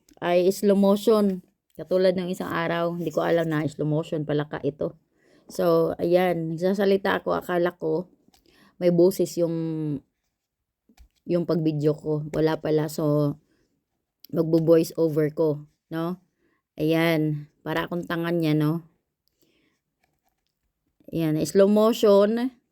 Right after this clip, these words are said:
Pinakita ko yung bigas na naluto na, na pilit.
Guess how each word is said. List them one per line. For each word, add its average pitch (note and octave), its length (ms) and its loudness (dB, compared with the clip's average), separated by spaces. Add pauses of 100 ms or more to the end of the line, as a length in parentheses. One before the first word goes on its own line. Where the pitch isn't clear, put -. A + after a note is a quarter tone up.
(800)
Pinakita F#3 720 -2
ko F#3 160 0
yung F#3 260 2 (640)
bigas F#3 400 2
na F3+ 80 0
naluto F3 480 0
na, E3+ 240 -2
na E3+ 160 -4 (1400)
pilit. G#3 400 4